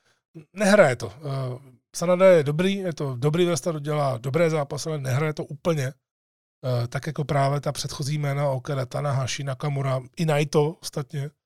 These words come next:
A samozřejmě i, eh, ti gaijinové, kteří tam byli, Omega, Styles a tak dál. Ale Sanada je super, zase to, co dělá Just Five Guys, eh, že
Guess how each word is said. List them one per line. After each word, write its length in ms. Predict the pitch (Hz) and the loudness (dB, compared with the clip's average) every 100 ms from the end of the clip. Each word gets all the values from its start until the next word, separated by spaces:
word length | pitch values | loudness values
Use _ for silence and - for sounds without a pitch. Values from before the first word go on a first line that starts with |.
| _ _ _ _ _ _ _ _ _ _ 156 | _ _ _ _ _ _ _ _ _ _ -2
A 60 | |
samozřejmě 540 | 127 151 139 139 139 139 - | 0 0 0 0 -2 -6 -6
i, 200 | 156 147 143 | 0 2 2
eh, 600 | 139 139 131 135 131 123 | 2 0 -2 -2 -2 -4
ti 160 | 147 | -4
gaijinové, 680 | 135 131 120 147 143 117 110 | 0 2 4 4 4 2 -2
kteří 240 | - 131 | -6 -6
tam 220 | 120 131 123 | -4 -2 0
byli, 180 | 131 | 0
Omega, 500 | 113 123 139 120 113 | 0 0 -2 -2 -4
Styles 600 | 107 - 135 139 127 - | -4 -2 2 2 2 0
a 80 | 110 - _ _ _ _ - | -4 -10 _ _ _ _ -8
tak 140 | 120 | -2
dál. 360 | 123 120 120 - | 2 2 0 0
Ale 220 | 190 226 | 2 4
Sanada 420 | - 196 180 175 175 165 | 8 8 10 8 8 4
je 120 | 160 | 0
super, 460 | - 165 156 147 135 | 0 -2 -2 -2 -2
zase 320 | 131 - 156 | -2 -2 -4
to, 140 | - | -6
co 200 | 131 170 | -6 -4
dělá 460 | 139 143 151 156 151 | 0 4 6 4 2
Just 220 | 147 - | -2 -4
Five 260 | - 156 143 | -4 -4 -2
Guys, 600 | 139 147 147 151 147 - _ _ - - - | 0 0 0 0 0 -2 _ _ -20 -20 -8
eh, 380 | 131 127 127 127 | -4 -2 -2 -2
že 260 | 110 135 | 0 0